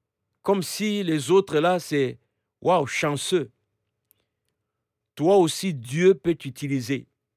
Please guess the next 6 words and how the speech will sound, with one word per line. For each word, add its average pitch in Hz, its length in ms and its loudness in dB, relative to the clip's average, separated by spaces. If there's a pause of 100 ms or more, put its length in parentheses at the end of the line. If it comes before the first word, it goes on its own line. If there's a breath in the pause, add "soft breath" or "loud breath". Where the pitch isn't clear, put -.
(640)
Aie 185 180 4
la 170 160 2
mentalité 160 920 -2
de 147 140 -2
vase 143 360 -2
d'honneur. 143 680 0